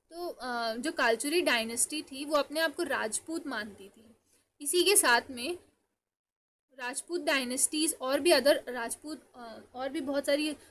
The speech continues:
राजपूत डायनेस्टीज थी, जो कि रूल कर रही थी नॉर्थ में, नॉर्थ वेस्ट में और सेंट्रल इंडिया में। उसमें से कुछ के नाम यहाँ पर दिए गए हैं, जैसे कि चौहान्स, तोमर्स, पारमर्स, गुर-, गुर्जार्स and प्रतिहारास।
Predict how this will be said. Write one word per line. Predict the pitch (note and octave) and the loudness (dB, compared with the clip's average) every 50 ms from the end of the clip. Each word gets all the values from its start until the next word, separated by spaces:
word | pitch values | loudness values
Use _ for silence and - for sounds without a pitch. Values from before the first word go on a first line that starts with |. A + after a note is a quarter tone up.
| _ _ - | _ _ -8
राजपूत | B3+ A#3+ A3+ - - - D4+ | -6 -6 -6 -6 -10 -10 -6
डायनेस्टीज | C4 C4+ B3 A#3+ A#3 A#3 - - - D4 D4 C#4 - | -2 -2 0 -2 -2 -4 -6 -6 -4 -4 -2 -2 -4
थी, | - - D4+ D#4+ D#4+ | -4 -4 -6 -4 -4
जो | C4+ C#4 C4 | -2 -4 -4
कि | - D4 | -6 -6
रूल | C4+ B3+ B3+ B3+ C4 | -6 -6 -6 -8 -2
कर | B3+ D4+ C#4 C4 | 0 0 0 2
रही | C4 B3+ C4+ | 2 0 0
थी | C4+ - E4 | -2 -4 -6
नॉर्थ | D4 C4 A#3 A3+ A#3+ B3 - C#4 | -4 -4 -4 -4 -6 -6 -8 -8
में, | C4+ D4 D4 | -6 -4 -4
नॉर्थ | C4+ B3 A3+ A3+ A#3 - | -4 -4 -4 -6 -6 -8
वेस्ट | C4 C4 C#4 - - - | -8 -6 -6 -6 -8 -6
में | C#4+ D#4 F4+ F4 - - _ _ _ - | -6 -8 -8 -8 -10 -20 _ _ _ -6
और | D4 F4+ | -2 -2
सेंट्रल | E4+ F4 C#4 B3 A#3+ B3 A#3 A3 G#3+ | 0 0 0 -2 -4 -6 -6 -6 -8
इंडिया | G#3 G3+ G3+ G3+ G3 G3 | -10 -10 -12 -14 -14 -14
में। | G3+ G#3 A3 A3 _ _ _ _ _ - | -16 -20 -20 -20 _ _ _ _ _ -18
उसमें | D4+ D4 D4+ D#4 E4+ | -18 -12 -6 -4 -2
से | F4+ F#4 F#4 | -2 -2 -2
कुछ | F#4 - F#4+ F#4 F#4 - - - | -4 -6 -8 -4 -2 -2 -2 0
के | - F4+ E4+ | 0 0 0
नाम | D4+ C4+ A#3+ B3 C4 | 2 2 2 2 2
यहाँ | C#4+ D4+ C#4+ C4+ | 0 0 0 2
पर | D4 C#4 | 2 2
दिए | C4 A#3 B3 A3 A3 A#3 | 2 0 -2 0 0 0
गए | A#3 B3 | 0 -2
हैं, | C4+ C#4+ D4+ F4 D#4 | -4 -4 -2 -2 0
जैसे | C4+ C4 C4 C4+ B3+ | 0 0 -2 -2 -4
कि | B3 C#4+ | -6 -8
चौहान्स, | C#4+ - C4+ A#3 A3 A#3 A#3 A#3 A#3 B3+ E4+ F#4+ - - - - - _ _ _ - | -8 -6 -6 -6 -8 -10 -10 -6 -4 -2 0 0 0 0 -2 -8 -20 _ _ _ -6
तोमर्स, | C4 A#3+ A#3 A3 A#3 B3+ D4+ F#4 - - | -4 -4 -4 -4 -4 -2 0 2 2 0
पारमर्स, | - - - - - A#3+ A3+ A3 A3 G#3+ G#3 G3+ G#3+ A#3 - - C4+ A#3+ | -2 -4 -14 -10 -6 -4 -4 -4 -4 -6 -10 -10 -4 -2 -2 -2 -4 -8
गुर-, | G#3+ A#3 B3+ B3+ - - _ A3 A#3+ A#3+ A#3 A3+ A3+ | -12 -10 -10 -10 -12 -14 _ _ -20 -16 -16 -14 -10
गुर्जार्स | G#3+ B3 B3+ B3 G#3 B3+ B3 A#3+ B3 D4 F4 - | -8 -8 -8 -6 0 2 4 6 6 4 4 4
and | C4 D4 F4+ F4 | 0 -2 -2 -2
प्रतिहारास। | - C#4 B3 - - B3 B3 A3+ G#3 A3 A3+ - - - - | -4 -6 -6 -6 -10 -16 -14 -14 -16 -16 -16 -14 -12 -12 -12